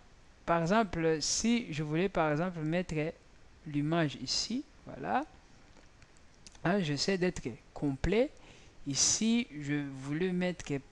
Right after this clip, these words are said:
par exemple, un tableau. Hein, j'essaie de prendre un peu tout ce que, qui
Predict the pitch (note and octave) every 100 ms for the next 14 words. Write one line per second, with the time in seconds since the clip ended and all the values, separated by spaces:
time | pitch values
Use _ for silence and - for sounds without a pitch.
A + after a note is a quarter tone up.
0 | - D3 C#3 C#3 C#3+ C3 C3+ F#3+ F3+ -
1 | C3+ - - D3+ D3+ - C#3 B2+ B2 C#3+
2 | F3+ G3 G3+ G3+ A3 - - - - -
3 | - - - - - - - - - C#3+
4 | E3+ D3+ D#3 - G3 G3 D3+ - - -
5 | - - - D3+ D3 C#3+ - - F#3+ G3
6 | F#3 D#3+ A#2 D3 G3 F#3+ - - G#3 -
7 | G#3+ G3+ - E3 D#3 D#3+ - - - -
8 | - E3+ E3 D#3